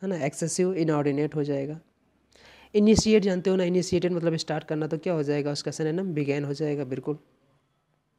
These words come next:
सेकंड फॉर्म इनिशिएटेड है तो बिगेन यहाँ पर सेकंड फॉर्म है। She looked, अ, pale, pale मतलब बहुत ही पीला देखना, कमज़ोर देखना, तो क्या हो जाएगा? स्वैलो हो जाएगा, सैलो, सैलो, है ना,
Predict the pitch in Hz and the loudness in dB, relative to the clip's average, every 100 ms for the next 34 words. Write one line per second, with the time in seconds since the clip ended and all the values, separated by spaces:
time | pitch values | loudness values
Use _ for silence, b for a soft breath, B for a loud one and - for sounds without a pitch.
0 | _ _ _ b b b b b b 202 | _ _ _ b b b b b b 0
1 | 190 196 202 185 175 180 180 202 214 185 | 2 4 4 4 2 2 2 4 2 2
2 | 156 156 165 160 151 156 147 147 139 147 | 0 2 0 0 -4 -6 -6 -6 -8 -8
3 | 143 139 - _ _ _ b b b - | -10 -12 -18 _ _ _ b b b -8
4 | - 220 202 208 185 196 - 185 175 160 | 2 4 6 4 4 0 0 0 -2 -2
5 | 165 190 170 139 - 185 190 190 175 185 | -2 2 2 2 -2 -2 0 0 0 2
6 | 190 190 180 143 143 147 160 160 170 139 | 2 2 2 0 -2 -2 0 2 2 0
7 | 131 139 156 190 165 143 139 135 175 185 | -2 -6 -4 -2 0 0 -2 0 0 2
8 | 160 135 131 135 - 165 147 135 151 135 | 0 0 -4 -6 -4 -2 -2 -4 -4 -6
9 | 135 175 143 | -8 -10 -12